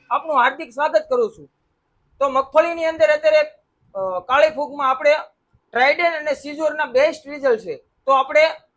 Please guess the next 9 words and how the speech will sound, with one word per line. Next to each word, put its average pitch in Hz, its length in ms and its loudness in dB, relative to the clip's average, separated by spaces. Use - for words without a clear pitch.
આપણે 285 220 0
ડીલર 311 320 2
પાસેથી 294 400 -6
એના 294 220 -6
રિવ્યુ 277 360 -8
જાણીશું. 196 440 -8
તો 240 60 -14
રવિભાઈ, 294 360 -2
આપણો 294 400 4